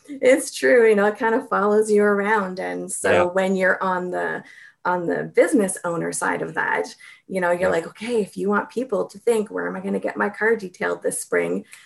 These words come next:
Speaker 1: They're gonna
Speaker 2: Yep.
Speaker 1: see your amazing stuff coming along and going, 'Oh yeah, we're, we're gonna go to Greg's and do it,' or wherever," right? So,
Speaker 2: Yeah.
Speaker 1: yeah.
Speaker 2: So how do you go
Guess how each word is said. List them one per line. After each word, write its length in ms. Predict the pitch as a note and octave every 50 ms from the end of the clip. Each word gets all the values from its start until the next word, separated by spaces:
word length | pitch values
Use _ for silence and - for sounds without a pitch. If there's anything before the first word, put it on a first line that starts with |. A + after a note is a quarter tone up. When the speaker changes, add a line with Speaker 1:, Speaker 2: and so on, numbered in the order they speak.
| - _ -
Speaker 1:
They're 120 | F#3 F#3
gonna 180 | F#3+ G#3+ G#3 G3+
Speaker 2:
Yep. 60 | G3 G3
Speaker 1:
see 320 | - - G3+ G3 G#3+ A3
your 200 | G#3 F#3+ F3 F3
amazing 760 | E3+ - F3+ F3+ F3+ F3+ F3+ F#3 F#3 F#3 F#3+ F#3 F#3 F#3 F#3 F#3
stuff 420 | - - G#3 G3+ A3 G#3+ - -
coming 280 | - F#3 F#3 F#3 F3+ F3+
along 300 | F3+ F#3 G3+ A3 A3 G3+
and 80 | F3+
going, 180 | E3 F3+ F#3 -
'Oh 120 | - D#4+ E4+
yeah, 220 | E4 E4+ E4 B3
we're, 200 | G3 F#3+ F#3+ F#3 - _ _ _ -
we're 120 | G#3 G3+
gonna 200 | G3+ A3 G#3+ G#3+
go 120 | G#3 G#3+ G#3
to 80 | G#3+
Greg's 340 | G#3+ G#3+ G#3+ A3 G#3+ G#3+ -
and 100 | F3+ E3
do 160 | E3 D#3 -
it,' 100 | E3 D#3+
or 180 | - E3+ - -
wherever," 360 | F3+ F3 E3 D#3+ D#3 D#2+ -
right? 340 | - F3+ G3 A3 C4+ - - -
So, 200 | G2 F#2+ F2+ F2+
Speaker 2:
Yeah. 160 | F2 D#2+ - - - - - - _ -
Speaker 1:
yeah. 360 | - - C#2 B1+ D2 G#3 G#3 - _ _ _ _ _ _ _ _ _ _ _ _ _ - - - - - -
Speaker 2:
So 140 | - - D#3+
how 180 | E3 A3 B3+
do 80 | - -
you 120 | G4 E4 -
go 360 | - D#3 D#3 D3+ D3 D#3+